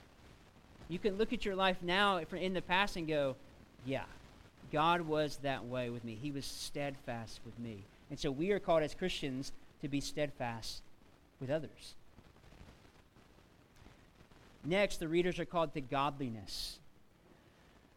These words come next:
So this refers to a lifestyle that is marked by the gospel in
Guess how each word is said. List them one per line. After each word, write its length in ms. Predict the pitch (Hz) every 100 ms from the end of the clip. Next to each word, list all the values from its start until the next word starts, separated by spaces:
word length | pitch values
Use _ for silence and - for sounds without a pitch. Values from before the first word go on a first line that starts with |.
| -
So 100 | -
this 220 | 180 226 233
refers 360 | 214 208 202
to 200 | - 196
a 60 | 170
lifestyle 680 | 151 175 196 - 196 185 170
that 140 | 160
is 160 | 147 147
marked 480 | 147 170 196 -
by 140 | 180 160
the 120 | 151
gospel 600 | 139 151 175 - - 180
in 220 | 139 147